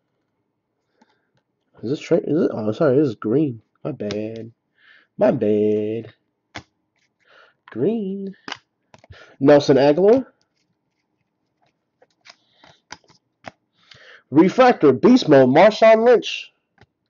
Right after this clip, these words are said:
Benardrick Kin-, McKinley. Super Bowl on the fifty, Steve Young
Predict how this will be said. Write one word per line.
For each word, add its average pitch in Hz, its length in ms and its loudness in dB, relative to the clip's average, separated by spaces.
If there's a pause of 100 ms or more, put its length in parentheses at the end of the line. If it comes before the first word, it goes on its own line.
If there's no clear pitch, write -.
(720)
Benardrick 185 500 0
Kin-, 170 460 0
McKinley. 143 720 -2 (1900)
Super 233 320 2
Bowl 160 300 6
on 269 160 4
the 262 60 0
fifty, 135 680 -2
Steve 226 480 -2
Young 156 640 2